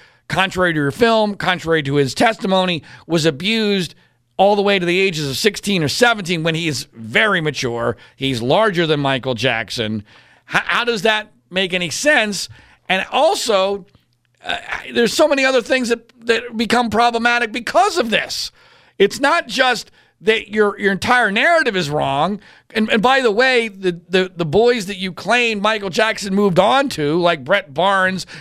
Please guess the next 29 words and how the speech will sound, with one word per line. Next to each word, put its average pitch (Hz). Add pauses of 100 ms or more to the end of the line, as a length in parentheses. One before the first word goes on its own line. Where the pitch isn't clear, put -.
and 170
Macaulay 180
Culkin, 190 (220)
they 262
say 233
nothing 240
ever 254
happened. 403 (760)
So 240
how 302
does 330
that 440
make 277
any 170
sense? 131 (220)
And 254
then 359
there's 370
another 311
issue, 220
which 214
even 311
I 294
was 247
slow 208 (480)
to 196
catch 220
on 233
to. 76